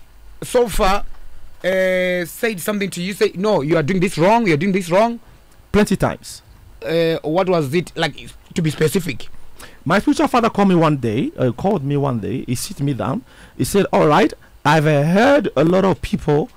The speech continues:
Speaker 2: uh, a lot of people, they are, they are saying you've been, um, you know, a lot of people, they are saying that, uh, you see, you've been, uh, uh, doing a lot of traveling.
Speaker 1: Mm.
Speaker 2: You're doing a lot of traveling, and if you are here, you are not staying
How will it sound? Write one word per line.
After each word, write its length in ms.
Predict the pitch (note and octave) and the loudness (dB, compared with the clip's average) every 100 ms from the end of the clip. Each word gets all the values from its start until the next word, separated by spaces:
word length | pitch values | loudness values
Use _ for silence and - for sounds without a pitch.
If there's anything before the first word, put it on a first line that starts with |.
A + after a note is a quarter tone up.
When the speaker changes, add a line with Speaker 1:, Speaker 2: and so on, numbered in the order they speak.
| - - - | -20 -20 -8
Speaker 2:
uh, 100 | - B2 | -4 0
a 240 | C#3 C#3 | 0 2
lot 140 | C#3+ F3 | 2 2
of 60 | |
people, 300 | D#3+ - D3+ | 0 -2 -2
they 160 | B2 C3 | 0 0
are, 300 | A#2+ A#2 G#2 - | 0 0 -4 -4
they 180 | A2+ | -2
are 100 | A#2+ | -2
saying 300 | A2+ - E3 | -2 -2 -2
you've 200 | C#3+ B2+ | -2 -4
been, 280 | B2+ F3 D3+ - - - | -2 -2 -2 -8 -16 -4
um, 540 | C3+ C3 A#2 A2 G2+ - - | 0 0 0 0 -4 -10 -10
you 80 | - | -4
know, 180 | B2 C#3 | -4 -4
a 80 | - | -2
lot 140 | C#3 F3 | -2 -2
of 60 | |
people, 160 | C#3+ D#3 | -2 -4
they 100 | B2 | -2
are 80 | A2 | -4
saying 300 | - D#3 D3 | -2 -2 -2
that, 240 | B2+ - | -2 -4
uh, 140 | B2 - | -4 -4
you 260 | - B2 B2 | -4 -4 -6
see, 140 | A#2+ | -8
you've 200 | C3 C3 | -6 -4
been, 240 | A#2 E3 E3+ - - - - | 0 0 0 -6 -20 -16 -4
uh, 260 | B2 B2 A#2+ | -2 0 -2
uh, 80 | B2 | -4
doing 380 | A2+ C3+ F3+ E3+ - - | -2 0 2 0 -4 -4
a 80 | C3+ | 0
lot 140 | D3+ | 2
of 180 | E3+ - | 2 -2
traveling. 480 | - E3 C#3+ A1+ - | -4 -4 -4 -6 -6
Speaker 1:
Mm. 180 | F3 C3 - - - - | 0 0 -2 -12 -12 -4
Speaker 2:
You're 120 | B2+ | -2
doing 200 | C#3 D3+ | 0 2
a 40 | |
lot 120 | C#3+ | 2
of 120 | D#3 - | 2 0
traveling, 480 | E3+ E3+ F3 E3 | 0 0 0 0
and 140 | C#3 B2 | 0 0
if 160 | - | -2
you 80 | B2 | -2
are 40 | A2+ | -4
here, 380 | A2+ F#3 E3 - - - | -2 -2 -2 -4 -10 -8
you 120 | A2+ B2 | -2 0
are 40 | |
not 160 | C#3 D#3+ | 2 0
staying 520 | - - D#3+ D3+ - | -2 0 2 2 -2